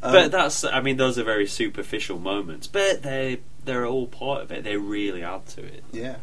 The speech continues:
Speaker 2: but the whole, the whole film's creating this sense of unease and just imagery, which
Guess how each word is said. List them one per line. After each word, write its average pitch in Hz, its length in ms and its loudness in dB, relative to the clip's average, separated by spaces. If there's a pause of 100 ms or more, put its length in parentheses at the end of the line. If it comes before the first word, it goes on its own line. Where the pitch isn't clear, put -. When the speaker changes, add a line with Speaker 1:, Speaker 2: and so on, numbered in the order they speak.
Speaker 2:
but 117 160 -2
the 117 80 -2
whole, 131 360 -2
the 113 100 -8
whole 123 160 -4
film's 110 500 -8
creating 98 460 -8
this 92 120 -8
sense - 300 -8
of - 80 -8
unease 98 580 -8
and 107 240 -6
just - 360 -8 (680)
imagery, 196 480 -2
which 175 240 0